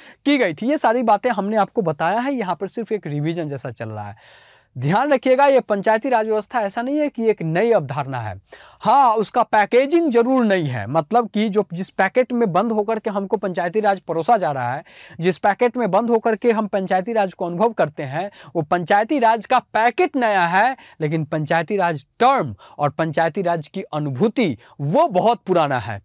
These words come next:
पैकेट नया है, लेकिन उस अनुभव, अनु-, वो अनुभव बहुत पुराना है अपने देश के लिए, और वो अनुभव चोलों ने दिलाया है अपने लोगों को, पंचायती राज व्यवस्था, स्थानीय स्वशासन। और ये इतना इंपॉर्टेंट था कि स्थानीय स्वशासन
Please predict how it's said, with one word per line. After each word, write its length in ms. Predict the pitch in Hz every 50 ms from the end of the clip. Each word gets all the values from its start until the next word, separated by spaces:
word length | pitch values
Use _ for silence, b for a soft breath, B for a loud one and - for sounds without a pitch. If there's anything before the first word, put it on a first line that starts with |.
| _ -
पैकेट 400 | 233 247 254 - 330 302 - 262
नया 240 | 254 254 262 262
है, 160 | 240 254 285 277
लेकिन 260 | 269 247 - 214 202
उस 140 | 190 - 208
अनुभव, 260 | 180 160 143 143 180
अनु-, 300 | - 190 190 202 220 202
वो 160 | 208 190 185
अनुभव 300 | 180 190 208 214 254 311
बहुत 300 | 302 226 220 202 214 202 _ -
पुराना 300 | 175 165 160 165 170 170
है 60 | 165
अपने 240 | 147 - 170 156 143
देश 240 | 135 165 175 -
के 140 | - - 180
लिए, 280 | 165 170 180 196 220 220 B B B B B B
और 140 | 127 131 139
वो 100 | 151 170
अनुभव 280 | 185 185 180 185 180 - _ _ _
चोलों 300 | - 175 175 190 185 175
ने 160 | 175 175 170
दिलाया 460 | 156 123 123 135 143 143 147 151 156 147
है 240 | 139 151 156 151 - -
अपने 300 | 135 - - 156 151 143
लोगों 320 | 135 143 147 160 185 196
को, 280 | - - 180 170 151 B B B B B B
पंचायती 420 | 143 143 147 127 175 180 175 190 180
राज 160 | 180 170 156
व्यवस्था, 380 | 151 156 151 151 - 180 165
स्थानीय 440 | 147 - - - - 190 208 214 202
स्वशासन। 560 | 180 - 196 180 151 175 160 - 160 139 110 B B B B B B
और 180 | 147 151 160 170
ये 200 | 185 196 - -
इतना 340 | 220 156 - 247 254 302 285
इंपॉर्टेंट 580 | 262 240 214 240 214 196 175 - 185 170 156 -
था 360 | - 151 165 185 208 233 220 _ _ _ _ _ _ _ _ _ _ _ _ _ _ _ _ _ _ _ - - -
कि 160 | - 170 170 151
स्थानीय 480 | - - 175 185 190 214 247 262 247
स्वशासन 680 | - - 196 185 - - 196 196 202 - 254 254 233